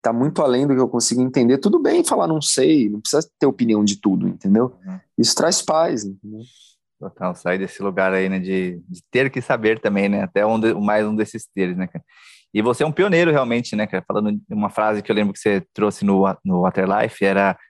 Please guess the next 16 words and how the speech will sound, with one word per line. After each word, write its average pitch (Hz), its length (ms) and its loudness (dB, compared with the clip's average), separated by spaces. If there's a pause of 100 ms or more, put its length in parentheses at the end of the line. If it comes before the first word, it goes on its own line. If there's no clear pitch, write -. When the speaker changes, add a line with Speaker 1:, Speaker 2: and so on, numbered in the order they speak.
(160)
Speaker 2:
"Quando 117 220 0
meu 127 120 4
olhar 127 260 2
muda, 147 380 2
meu 139 180 2
mundo 135 280 2
muda", 101 320 2
né, 95 100 0
cara? 92 180 -6
Então, 101 200 -2
poder 113 360 2
tá 117 140 0
constantemente 117 840 -2
mudando 110 220 0
o 107 40 4
olhar, 104 360 0